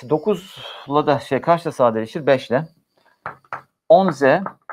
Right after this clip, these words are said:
dokuz y. Şimdi benim amacım bunları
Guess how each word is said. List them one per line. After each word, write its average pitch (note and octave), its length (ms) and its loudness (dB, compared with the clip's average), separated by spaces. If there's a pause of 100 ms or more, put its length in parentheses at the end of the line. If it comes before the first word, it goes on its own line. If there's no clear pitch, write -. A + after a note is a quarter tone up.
(1120)
dokuz C3 340 -10
y. D3+ 200 -8
Şimdi A3+ 440 -2 (120)
benim F#3 240 4
amacım G#3 460 2 (720)
bunları G#3 480 4